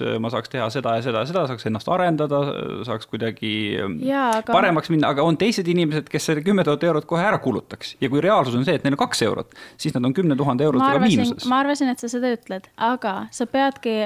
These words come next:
Speaker 2: tähtis ei olegi see, et nüüd näiteks, et sa lähedki nüüd kulutama kõik selle raha ära ja nüüd nii ongi,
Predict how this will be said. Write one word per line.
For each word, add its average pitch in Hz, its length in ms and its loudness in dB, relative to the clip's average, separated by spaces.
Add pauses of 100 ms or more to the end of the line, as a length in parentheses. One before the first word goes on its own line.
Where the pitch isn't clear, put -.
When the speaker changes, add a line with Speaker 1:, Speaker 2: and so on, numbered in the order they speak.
(200)
Speaker 2:
tähtis 269 360 -2
ei 247 60 0
olegi 247 240 0
see, 254 300 -2
et 202 80 -6
nüüd 226 180 -2
näiteks, 214 520 -4
et 202 120 -6
sa 214 120 -6
lähedki 220 360 -2
nüüd 202 180 -4
kulutama 226 520 0
kõik 202 180 -4
selle 202 240 -4
raha 226 360 0
ära 226 240 0
ja 196 60 -2
nüüd 202 140 -2
nii 214 200 -2
ongi, 202 320 -2